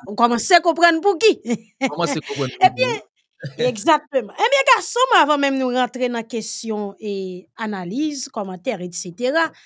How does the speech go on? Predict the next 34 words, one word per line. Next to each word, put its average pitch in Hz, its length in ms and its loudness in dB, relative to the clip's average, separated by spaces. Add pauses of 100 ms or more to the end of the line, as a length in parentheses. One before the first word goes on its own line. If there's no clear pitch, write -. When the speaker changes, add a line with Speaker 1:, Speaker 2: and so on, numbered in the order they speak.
(240)
Speaker 1:
on 453 140 -2
faut - 160 -2
coup 262 140 -8
de 190 60 -14
pied 285 200 0
dans 220 60 -6
le 196 60 -6
département 202 400 -6
de 190 60 -6
la 190 60 -8
Tibonite 254 520 -4
pour 233 120 -8
nous 214 80 -8
connaître 214 320 -6
Speaker 2:
Mhm. - 60 -2
Speaker 1:
comment 202 100 -6
situation 196 840 -10
y 302 140 -2
est, 392 180 0 (400)
comment 233 320 0
moun 220 180 -2
yo 220 140 -2
levé, 277 420 0
puisque, - 440 -10
et, 196 480 -4 (1120)
jour 240 200 -4
qui - 80 -16
était 233 160 -2
vingt-neuf 240 440 -6
octobre 220 400 -6
là, 269 200 -2 (160)
Kokorat 247 460 0
sans 190 320 -8
race - 560 -8